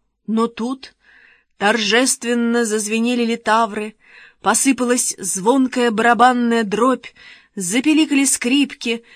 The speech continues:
закрякали трубы, и вдруг на арену выбежало множество акробатов. Они принялись прыгать и кувыркаться, подкидывать друг друга руками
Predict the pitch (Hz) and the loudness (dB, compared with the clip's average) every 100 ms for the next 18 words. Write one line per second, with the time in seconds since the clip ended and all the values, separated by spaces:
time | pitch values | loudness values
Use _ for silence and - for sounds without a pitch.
0 | _ 196 180 254 277 285 285 277 247 254 | _ -4 0 2 2 2 2 2 -2 -2
1 | 220 269 294 220 240 247 _ 202 180 165 | 0 2 2 0 -2 -4 _ -12 -10 -8
2 | 202 240 339 311 - - _ _ _ _ | -4 2 2 0 -10 -20 _ _ _ _
3 | - 190 185 220 240 247 247 214 254 220 | -10 -4 2 2 4 2 2 0 0 0
4 | 226 226 233 220 233 320 302 294 - 247 | 0 0 2 2 2 2 2 -4 -6 -4
5 | 269 - _ 247 262 - 214 214 202 196 | -4 -4 _ -4 -4 -6 -4 -2 0 -2
6 | 196 - - _ - - - - - 208 | -4 -14 -18 _ -20 -20 -20 -18 -4 2
7 | 247 285 262 262 269 277 - - 247 269 | 2 2 2 4 4 2 0 -4 -2 0
8 | 247 262 262 254 247 254 247 240 214 - | 2 0 -2 -4 -4 -4 0 0 -2 -10
9 | 165 - _ _ - 226 - 254 262 247 | -12 -14 _ _ -2 -2 -2 -2 0 0
10 | 226 190 233 214 220 240 226 233 220 214 | -4 -4 -6 -4 -4 0 2 0 0 0
11 | 233 220 | 2 -4